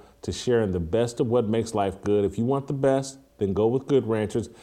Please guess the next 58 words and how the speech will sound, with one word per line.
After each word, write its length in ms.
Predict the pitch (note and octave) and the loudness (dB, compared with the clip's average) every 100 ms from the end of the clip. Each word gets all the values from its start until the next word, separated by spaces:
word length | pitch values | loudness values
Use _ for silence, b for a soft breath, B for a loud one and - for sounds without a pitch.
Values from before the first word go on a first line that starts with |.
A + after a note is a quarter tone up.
| B B | B B
Visit 360 | F2+ B2+ D#3 D3+ | 0 2 2 0
good 180 | E3 D#3+ | 0 2
ranchers 380 | D#3 D3 C#3+ A#2+ | 2 0 -2 0
dot 260 | A#2+ B2 | 0 0
com 240 | - B2+ B2 | -4 -4 -2
slash 320 | A#2 A#2 A#2 | -2 -2 -2
fearless 380 | A#2 G#2+ G#2+ - | 0 2 2 -2
to 80 | |
save 420 | G2 A2+ A2 - - B B B | -2 2 2 0 -10 B B B
on 180 | A#2+ A2+ | -2 0
American 640 | G2 G2 A#2 C3 C3+ C#3+ A#2+ | 0 0 0 0 0 0 2
meat 220 | B2 E2+ | 0 -2
delivered 360 | G#2 A2 G#2 G#2 | -2 -2 -2 -4
to 60 | |
your 160 | G#2 F#2+ | -4 -2
door. 460 | A#2 C3+ C3 B2 B B B B _ - | 2 4 4 2 B B B B _ -4
Guys, 320 | G#2+ A#2+ A2+ | 2 4 4
I, 160 | G2+ F2+ - | 2 0 -2
I 220 | F#2 E2 - - | -4 -4 -8 0
tell 160 | C3 | 4
you 120 | B2 A#2 | 6 6
this 200 | A#2 B2 | 4 4
all 160 | G#2+ | 4
the 80 | G2 | 4
time. 460 | F#2+ B2 B2 B2 B2 - _ _ _ - | 2 4 4 2 -4 -20 _ _ _ -8
You 120 | F2 | -4
wanna 220 | F#2 A#2+ | 0 0
support 400 | A#2 B2 C3+ B2+ | -2 -2 2 2
me, 140 | A#2 C3+ | 2 2
you 160 | B2+ | 2
wanna 180 | G#2+ G#2+ | 2 0
support 380 | G#2 G2 A#2 A2 | -2 -2 -2 0
this 180 | A#2 - | -2 0
show, 220 | B2+ B2+ | 2 2
you 160 | A#2 F2+ | 2 0
wanna 200 | A2 A2+ | -2 0
fight 300 | B2+ A#2+ A#2+ | 2 2 4
back, 280 | C#3+ C#3 B B | 2 2 B B
you 80 | A#2+ | -2
gotta 160 | C#3 C3+ | 0 0
support 400 | A#2 - D3 - | -2 0 0 0
companies 380 | C3+ B2+ A2 A2+ | -2 0 0 2
like 200 | G#2 G2+ | 0 2
Good 160 | C3+ | 2
Ranchers. 320 | A2+ G#2 G2+ | 2 -2 -2
Good 220 | F2+ C3+ C#3+ | 0 0 2
Ranchers 340 | C3+ B2 A#2 | 0 -2 -2
is 140 | G#2+ | -4
supporting 400 | F#2+ C3+ B2 G2 | -4 -2 0 2
me, 80 | A#2 | 2
you, 420 | B2+ A2+ A#2+ C3 - | 0 2 2 2 2
and 220 | A2 G#2 | 0 0
us, 280 | B2+ C3 - | 2 2 0
and 180 | G#2 | 0
what 160 | G#2 A2 | 0 0
we 240 | G2+ C#3+ | 2 2
believe 460 | C3 B2 C3 C3 B2 | 4 2 4 2 2
in. 240 | C#3 C#3+ | 2 2